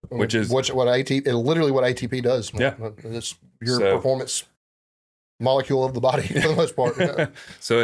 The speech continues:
Speaker 1: it's,
Speaker 2: So
Speaker 1: it's interesting, and I'll, I may try it, um, at some point. I haven't decided yet. I, I would be interested to try it on some bigger lifts, which I haven't had any big lifts uh, not crazy big anyway.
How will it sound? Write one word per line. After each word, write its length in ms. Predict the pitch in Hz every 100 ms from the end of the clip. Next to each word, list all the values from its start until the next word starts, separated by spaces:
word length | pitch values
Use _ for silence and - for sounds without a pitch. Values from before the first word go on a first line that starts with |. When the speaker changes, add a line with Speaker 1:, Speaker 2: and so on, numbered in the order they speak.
| 113
Speaker 1:
it's, 60 | 120
Speaker 2:
So 40 | - _ _ 131
Speaker 1:
it's 140 | 135
interesting, 420 | 151 147 - 156
and 100 | 135
I'll, 220 | 120 117 113
I 100 | 123
may 260 | 120 131 127
try 380 | - 107 110
it, 360 | 117 101 - - _ -
um, 340 | 98 95 92
at 180 | 95 101
some 220 | - 101 95
point. 340 | 98 92 87 _ _ _ _ 98
I 60 |
haven't 220 | 107 95
decided 500 | 87 - 92 92 90
yet. 220 | 92 92 90
I, 140 | 104
I 180 | 101 113
would 240 | 120 123
be 160 | 110 117
interested 360 | 113 - 120 98
to 60 |
try 320 | - 110 104 104
it 260 | 101 - _ _ _
on 180 | 107 101
some 240 | - 98
bigger 300 | 90 113 120
lifts, 380 | 120 139 147 -
which 160 | 98 98
I 80 | 98
haven't 240 | 104 104
had 200 | 101 104
any 160 | 104 104
big 220 | 104 101
lifts 440 | 101 104 - - - _ _ _ _ -
uh, 520 | 92 87 85 82 80 - - _ -
not 320 | 101 90 -
crazy 340 | - 110 95 87
big 240 | 87 87
anyway. 440 | 85 85 85 87